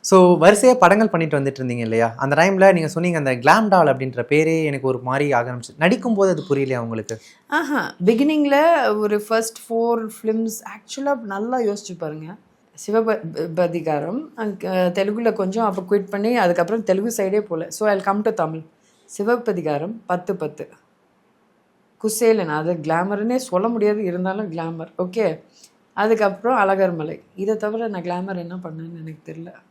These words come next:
Speaker 1: புரியுது.
Speaker 2: புரியுதுங்களா?
Speaker 1: ம்.
Speaker 2: அதையும் மீறி நான் ஏதாவது விட்டுட்டேன்னு வைங்களேன். I have done about hundred and fifty plus films, okay, in four languages. அதுல நம்ம, நான் இப்ப சொன்னது நாலு,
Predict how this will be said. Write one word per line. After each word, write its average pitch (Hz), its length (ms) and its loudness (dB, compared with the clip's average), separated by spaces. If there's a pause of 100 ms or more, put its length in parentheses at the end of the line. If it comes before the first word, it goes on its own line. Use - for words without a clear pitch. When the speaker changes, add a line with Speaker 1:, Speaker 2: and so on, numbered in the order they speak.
(220)
Speaker 1:
புரியுது. 127 240 -2
Speaker 2:
புரியுதுங்களா? 190 540 0
Speaker 1:
ம். 151 60 -6
Speaker 2:
அதையும் 233 360 2
மீறி 247 220 0
நான் 220 140 -2
ஏதாவது 196 320 0
விட்டுட்டேன்னு 196 440 -8
வைங்களேன். 165 340 -10 (560)
I 208 180 4
have 208 40 2
done 214 340 -2
about 214 160 0
hundred 202 240 -6
and 226 140 -2
fifty 214 240 -10
plus 180 220 -4 (160)
films, 165 380 -10 (260)
okay, 165 380 -6
in 208 220 -4
four 196 120 0
languages. 165 680 -6 (420)
அதுல 220 460 2
நம்ம, 208 360 2
நான் 190 200 0
இப்ப 190 120 -6
சொன்னது 208 340 -6
நாலு, 180 360 -2